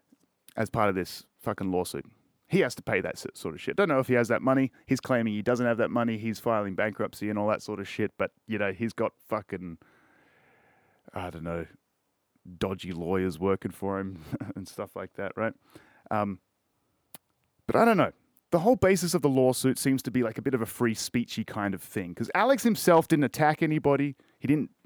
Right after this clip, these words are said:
assault anybody. He didn't mention anybody by name, he, whatever. He just sort of spouted out his fucking opinion on his show. And his opinion was that this whole thing's bullshit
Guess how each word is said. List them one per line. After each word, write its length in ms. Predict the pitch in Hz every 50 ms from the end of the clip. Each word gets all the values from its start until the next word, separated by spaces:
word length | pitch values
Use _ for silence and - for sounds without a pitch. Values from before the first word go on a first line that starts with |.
| -
assault 460 | - 117 - - - 175 156 160 156 156
anybody. 580 | 156 151 147 131 - 135 131 123 131 131 123 - - - - _
He 120 | - 123
didn't 220 | 131 156 147 - - _ -
mention 320 | 131 156 175 160 - 165
anybody 380 | 160 160 160 - - 147 147 147
by 200 | 135 135 135 131
name, 460 | 135 131 135 127 127 131 127 127 123 - _
he, 120 | 127 120 - -
whatever. 480 | - - 123 131 127 113 113 117 113 110 - - - -
He 200 | _ - 165 214
just 220 | 214 - 202 170 -
sort 220 | - 156 151 139
of 260 | 135 131 123 - - - _ _ _ _ _ _ _ _ _
spouted 640 | - - - - - - 151 139 147 160 - - 147
out 240 | 147 143 135 131 127
his 200 | - 135 131 120
fucking 300 | - - 135 - - 127
opinion 540 | 123 - - - 135 131 131 123 117 117 113 -
on 160 | 107 117 110
his 180 | 101 117 117 113
show. 460 | - - - 131 110 101 98 95 90 - _ _ _ _ _ _ _ _ -
And 140 | - 117 117
his 100 | 127 120
opinion 480 | 117 - 117 131 127 131 127 127 120
was 220 | 107 110 110 117 107
that 100 | 113 -
this 140 | 113 113 -
whole 180 | 117 117 120
thing's 240 | 110 - 113 110 104
bullshit 580 | 85 - 120 123 123 107 - - - 110 104